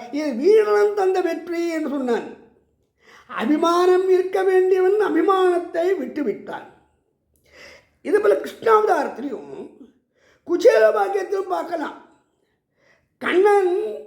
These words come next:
கம்சனை அழித்த பிறகு சாந்தி பரிமூலத்திலே அறுபத்தி நாலு நாளே ஆயகலைகள் அறுபத்தி நான்கினையும் என்ற எல்லா கட்டுட்டம். குச்சேலன் சக மாணவனா. சுக்கு அப்ப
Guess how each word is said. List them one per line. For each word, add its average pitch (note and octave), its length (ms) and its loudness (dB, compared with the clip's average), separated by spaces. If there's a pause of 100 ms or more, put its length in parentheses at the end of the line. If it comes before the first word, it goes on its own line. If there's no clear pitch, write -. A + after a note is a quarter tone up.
(720)
கம்சனை G4+ 480 2
அழித்த F4+ 380 0
பிறகு D#4+ 420 -2
சாந்தி G#4 380 -4
பரிமூலத்திலே F4 920 0 (440)
அறுபத்தி D#4 480 -4
நாலு D#4 320 0
நாளே C4 300 -2
ஆயகலைகள் F4 800 0
அறுபத்தி F4+ 480 -4
நான்கினையும் D4+ 840 -4 (460)
என்ற D#4+ 520 0
எல்லா D4+ 460 0
கட்டுட்டம். A3 440 -14 (440)
குச்சேலன் F4 800 0
சக D#4 600 -2 (200)
மாணவனா. A#3+ 680 -10 (920)
சுக்கு F#4 580 0
அப்ப G#4 460 0